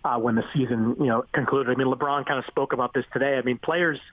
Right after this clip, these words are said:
you know, they're, they treat their bodies almost like machines where you, you do a slow ramp up to get to a, a peak point when you get to April. And players like LeBron and others were on that path. They were, you know, four weeks away from peaking,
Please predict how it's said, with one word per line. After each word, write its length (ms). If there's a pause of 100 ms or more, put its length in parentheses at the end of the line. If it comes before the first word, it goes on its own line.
(520)
you 100
know, 100
they're, 400
they 120
treat 280
their 120
bodies 360
almost 340
like 160
machines 520 (100)
where 160
you, 340 (160)
you 220
do 120
a 40 (140)
slow 160
ramp 380
up 180
to 60
get 220
to 220
a, 140 (260)
a 80
peak 340
point 360 (160)
when 120
you 100
get 260
to 80
April. 400
And 160 (400)
players 260
like 120
LeBron 320
and 100
others 280
were 220
on 180
that 180
path. 360
They 80
were, 300 (320)
you 80
know, 160 (180)
four 160
weeks 260
away 280
from 160
peaking, 680